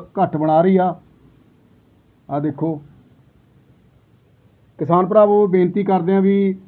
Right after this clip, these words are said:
ਇਹ 'ਚ ਕਾਹਦੀ ਘਾਟ ਹੋ ਸਕਦੀ ਹੈ ਭਰਾਵੋ? ਇਹ 'ਚ ਜ਼ਿੰਕ ਵੀ ਪਾਤਾ ਤੇਤੀ ਪਰਸੈਂਟ ਤੇ ਯੂਰੀਆ ਤੇ ਇਹ ਜਿਹੜੇ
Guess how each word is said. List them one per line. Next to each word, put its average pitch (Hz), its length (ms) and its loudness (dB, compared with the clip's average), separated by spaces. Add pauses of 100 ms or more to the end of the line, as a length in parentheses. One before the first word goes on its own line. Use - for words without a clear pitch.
(920)
ਇਹ 190 140 2
'ਚ 190 100 -6
ਕਾਹਦੀ 202 380 2
ਘਾਟ 226 260 2
ਹੋ 196 120 2
ਸਕਦੀ 180 220 0
ਹੈ 185 60 -6
ਭਰਾਵੋ? 185 460 -4 (840)
ਇਹ 160 100 -4
'ਚ 175 60 -6
ਜ਼ਿੰਕ 170 300 0
ਵੀ 214 140 -2
ਪਾਤਾ 196 540 0 (340)
ਤੇਤੀ 190 240 0
ਪਰਸੈਂਟ 185 460 -6 (2000)
ਤੇ 175 100 2 (160)
ਯੂਰੀਆ 190 640 2 (3250)
ਤੇ 165 440 2 (1400)
ਇਹ 175 300 4
ਜਿਹੜੇ 196 260 2